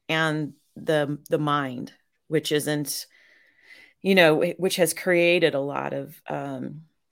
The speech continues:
you know, illusion. And, you know, it's, it's a big part of it. So, so for me, I guess that's how, that's the gift that I've been given, is that I don't really,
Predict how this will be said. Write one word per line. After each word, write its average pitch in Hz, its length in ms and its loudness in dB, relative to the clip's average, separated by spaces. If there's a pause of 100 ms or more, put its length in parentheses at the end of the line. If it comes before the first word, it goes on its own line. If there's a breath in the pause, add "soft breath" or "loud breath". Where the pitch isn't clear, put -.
(140)
you 156 120 -6
know, 151 140 -4
illusion. 147 640 -6 (120)
And, 147 300 -6 (200)
you 160 120 -6
know, 143 140 -6
it's, 147 260 -6
it's - 160 -8
a 156 40 -4
big 143 220 -2
part 139 280 -2
of 135 80 -4
it. - 200 -4
So, 156 420 4 (140)
so 175 200 0
for 160 200 -2
me, 208 300 0
I 170 80 2
guess 151 280 -2
that's 170 380 0
how, 147 400 -8 (480 soft breath)
that's 175 260 2
the 170 100 -10
gift 156 420 -6
that 202 120 -4
I've 208 200 -4
been 208 140 -6
given, 208 380 -4
is 165 240 -6
that 156 160 -6
I 147 160 -6
don't 151 440 -6
really, 151 520 -6